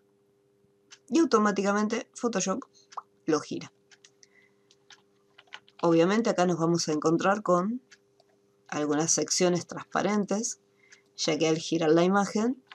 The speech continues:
no tenemos datos de este lado.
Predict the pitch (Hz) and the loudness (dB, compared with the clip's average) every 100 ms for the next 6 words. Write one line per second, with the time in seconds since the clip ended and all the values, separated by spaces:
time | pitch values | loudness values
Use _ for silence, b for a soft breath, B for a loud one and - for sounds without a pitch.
0 | _ - _ _ _ _ _ _ _ 147 | _ -20 _ _ _ _ _ _ _ -6
1 | 135 139 147 180 190 185 - 139 160 151 | -4 -2 0 2 2 -2 -8 -4 0 0
2 | 170 156 156 151 - 165 127 117 - | 0 -2 -4 -8 -8 -10 -10 -10 -14